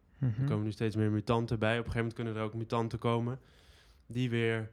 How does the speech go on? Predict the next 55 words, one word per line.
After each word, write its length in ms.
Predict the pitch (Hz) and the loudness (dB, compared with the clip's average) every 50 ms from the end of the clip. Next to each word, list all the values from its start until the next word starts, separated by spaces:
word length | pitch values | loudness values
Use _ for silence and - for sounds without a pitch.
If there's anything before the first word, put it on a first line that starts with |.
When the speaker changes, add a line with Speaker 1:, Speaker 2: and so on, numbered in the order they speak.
| - _ | -14 _
Speaker 2:
mensen 320 | - 117 117 117 110 - | -4 -2 0 0 0 -2
kunnen 180 | - 120 113 107 | -4 -4 -2 -2
besmetten 440 | 107 - - 117 110 104 - 135 127 | -4 -4 -2 -2 -2 0 0 -2 -2
die 100 | 113 107 | 0 2
wel 180 | 123 131 131 | 2 2 2
gevaccineerd 600 | 110 - - 117 110 - - 127 135 147 151 147 | 2 -2 -2 -4 -2 -2 0 2 2 2 2 0
zijn. 300 | - 113 98 95 90 92 101 | -2 -4 -6 -6 -8 -10 -14
Dus 120 | 101 - | -14 -10
dan 100 | - 110 | -8 -4
blijf 240 | 107 117 120 123 120 | -2 0 -2 -2 -2
je 60 | 120 | -2
met 180 | 113 110 107 107 | -2 -2 -2 -2
z'n 60 | - 107 | -2 -2
allen 200 | 104 104 107 107 | -2 0 0 0
aan 100 | 107 107 | -2 -2
de 60 | 107 | -2
gang 280 | - - 123 120 110 | 0 0 0 0 0
met 180 | 107 104 - - | -2 -4 -4 -4
prikken 280 | - 123 120 - 113 101 | -4 -4 -4 -4 -6 -4
zetten. 340 | - 110 101 - 98 92 - - - - - - - - - - - - _ - | -4 -4 -4 -4 -8 -12 -12 -16 -20 -20 -20 -20 -20 -20 -20 -20 -20 -20 _ -10
En 80 | - 110 | -4 -2
dat 140 | 117 113 | -2 -2
is 60 | - - | -4 -6
natuurlijk 300 | - - 110 - 120 113 | -10 -10 -8 -6 -6 -4
ook 60 | 117 120 | -2 -2
niet 260 | 110 104 - - - - - _ _ - - - _ _ _ _ _ _ _ - - | -2 -4 -6 -10 -20 -20 -20 _ _ -20 -20 -20 _ _ _ _ _ _ _ -20 -20
wat, 460 | - - 98 98 107 104 - - - 90 | -18 -14 -10 -8 -8 -8 -8 -10 -12 -10
wat 180 | 98 104 101 - | -8 -8 -8 -8
we 80 | 101 | -6
willen 240 | 95 104 107 101 98 | -4 -4 -4 -4 -4
met 160 | 101 98 95 | -6 -8 -6
z'n 60 | - 107 | -6 -4
allen. 380 | 95 98 92 90 90 98 110 - - - _ _ _ - - - - _ _ _ | -4 -2 -4 -4 -6 -10 -12 -16 -20 -20 _ _ _ -20 -20 -20 -20 _ _ _
Dus 200 | - 113 107 107 | -8 -6 -6 -6
ik 180 | - 113 110 - | -8 -10 -8 -4
snap 240 | - 135 127 - | -4 -4 -2 -2
die 80 | - 120 | -2 -2
mensen 280 | 117 113 113 107 - 104 | 0 0 -2 -2 -4 -4
wel 160 | 101 110 113 | -4 -2 -2
die 80 | 120 | -4
zeggen 240 | 107 113 110 107 110 | -4 -4 -4 -4 -2
van, 180 | 104 113 110 107 | -2 -2 0 0
"We 80 | 113 | 2
moeten 200 | 113 117 113 - | 2 0 0 0
gewoon 160 | - 110 110 - | 0 0 0 0
allemaal 280 | 101 101 101 107 107 | 0 2 2 2 0
gevaccineerd 520 | 104 - - 110 104 - 117 113 110 110 113 | 0 -2 -2 -4 -2 -2 0 0 0 0 0
worden, 220 | 110 113 113 120 | 0 0 0 0
dan 100 | 123 123 | -2 -2
is 60 | 117 | -4
het 120 | - - - | -6 -6 -4
virus 320 | - 156 143 127 120 - | 0 0 0 0 -2 -4
de 80 | - 110 | -2 0
wereld 320 | 117 113 107 104 95 - | 0 0 0 -2 -2 -4
uit." 280 | 101 95 92 92 - | -4 -4 -4 -6 -10